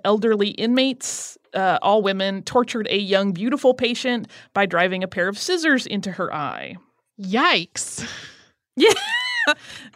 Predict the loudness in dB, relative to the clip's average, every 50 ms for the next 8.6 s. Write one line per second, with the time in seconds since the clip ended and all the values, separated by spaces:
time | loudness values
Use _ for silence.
0 | _ -8 -6 -6 -6 -4 0 2 4 4 4 4 4 2 -2 -2 -4 -8 -6 0
1 | 2 4 6 6 4 4 2 0 0 2 4 4 4 6 6 6 4 4 4 4
2 | 4 2 2 2 2 2 4 4 4 4 4 4 4 4 2 4 4 4 4 4
3 | 4 2 2 2 2 2 4 4 4 4 4 2 2 2 2 2 4 4 4 4
4 | 2 2 2 2 0 0 0 -4 -6 -6 -4 -2 0 2 2 2 0 -2 -6 -8
5 | -4 -2 -2 0 2 0 0 2 2 0 2 2 -2 -4 -4 -6 -8 -8 -4 -4
6 | -4 0 0 0 0 0 -2 -4 -4 -2 -2 -2 -2 -2 -4 -4 -4 -4 -4 -2
7 | -2 -2 0 2 2 2 2 2 0 -2 -2 -2 -6 -10 -12 -12 -8 -4 -4 -4
8 | -2 _ -2 0 0 0 0 -2 -2 -2 -4